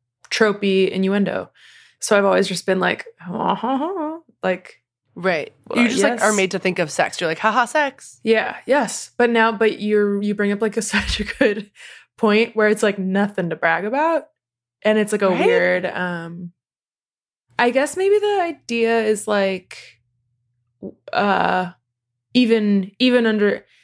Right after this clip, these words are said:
Speaker 1: maybe the way that it could be made to be sexy is to be like, "Even under these circumstances, we can do it."
Speaker 2: Like, like, "I'm able to get hard for you, even
Speaker 1: Yeah.
Speaker 2: when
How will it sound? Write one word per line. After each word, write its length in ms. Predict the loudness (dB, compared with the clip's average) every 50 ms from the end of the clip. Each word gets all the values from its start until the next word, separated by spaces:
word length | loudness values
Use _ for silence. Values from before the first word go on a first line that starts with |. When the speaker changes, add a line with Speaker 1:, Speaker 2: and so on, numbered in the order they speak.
| _ _ 0
Speaker 1:
maybe 340 | 2 2 4 2 2 2 2
the 160 | 2 2 2
way 140 | 2 0 -2
that 100 | -2 -4
it 80 | -6
could 80 | -6 -6
be 60 | -8 -6
made 220 | -4 -4 -6 -6
to 40 | -8
be 100 | -8 -8
sexy 380 | -8 -6 -8 -8 -6 -4 -4 -4
is 120 | -4 -6
to 100 | -8 -6
be 100 | -4 -2
like, 260 | -2 -4 -6 -10 _ _ _
"Even 300 | 0 2 4 4 4 2
under 200 | 2 2 0 0
these 240 | 0 2 0 0 0
circumstances, 1000 | -2 -6 -6 -6 -8 -10 -8 -6 -6 -6 -8 -8 -8 -8 -8 -8 -8 -8 -10 -10 -12 _ _ _ _ -8 -6
we 100 | -6 -6
can 160 | -6 -6 -4
do 80 | -2
it." 160 | -2 -2 -4 -8 -14 _ _ _ _ _ _ _ _ _ _ _ -20 -20 -16 -6 -2
Speaker 2:
Like, 380 | 0 2 2 0 -2 -6 -10 _ -4
like, 200 | -4 -2 -2 0
"I'm 300 | 0 0 0 -2 -4 -4
able 240 | -4 -4 -4 -4 -6
to 80 | -4
get 180 | -4 -4 -6 -6
hard 340 | -6 -8 -6 -6 -6 -8 -12
for 140 | -12 -10 -8
you, 320 | -6 -6 -4 -4 -4 -6
even 320 | -4 -2 0 2 4 4
Speaker 1:
Yeah. 320 | 2 2 2 0 0 0 -2 -4
Speaker 2:
when 160 | -6 -12